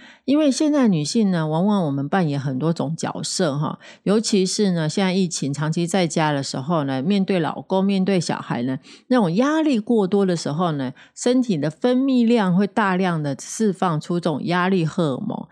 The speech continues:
就我们所谓的皮质醇哈，来应对生活当中的压力，同时呢，就会抑制黄体素的生成。所以然而呢，在我们的临床经验呢，观察发现呢，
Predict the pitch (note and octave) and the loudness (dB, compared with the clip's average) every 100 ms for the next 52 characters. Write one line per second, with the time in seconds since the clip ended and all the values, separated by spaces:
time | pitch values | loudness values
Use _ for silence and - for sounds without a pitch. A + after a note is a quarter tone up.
0 | - - - G#3+ D#3+ - C#3+ F#3 E3 - | -20 -8 0 2 2 0 2 2 0 -2
1 | D#3 D#3 C3+ - - - - D#3+ - - | -4 -2 -6 -6 -4 -4 -2 -2 -4 -10
2 | _ E3+ - A3+ G#3 A3 G3 - A#3 G#3 | _ -2 2 2 2 2 2 2 2 2
3 | D#3 E3 E3 E3+ D#3+ C#3+ D3 C#3+ D3+ - | 0 0 0 0 -2 -2 -2 -4 -4 -8
4 | - F#3 G#3+ A#3+ G3 F#3 E3+ E3 G#3 G3+ | -6 0 2 2 2 2 0 0 0 0
5 | - G#3+ F#3 G3 E3 - D#3 F3+ D3+ A2 | 2 -2 0 0 0 -2 -2 -2 -4 -6
6 | F#3 D#3+ C#3 - D#3 D3+ - B2 - _ | -4 -2 -4 -4 -4 -4 -4 -6 -8 _
7 | - - - C#4 C4 G#3+ G#3 A#3 A3 G3+ | -20 -20 -4 2 2 2 2 2 2 2
8 | F#3+ A3+ G3 D#3 D3 D3+ D#3+ F3+ E3+ D#3+ | 2 2 2 0 -2 -2 0 0 0 -2
9 | F3 F#3+ F#3+ E3 D3 C#3+ D#3+ F3+ F3+ D3 | -2 0 0 -2 -2 -4 0 0 0 -2
10 | - D#3+ E3 E3 C#3+ C3 | -2 -2 0 -2 -2 -4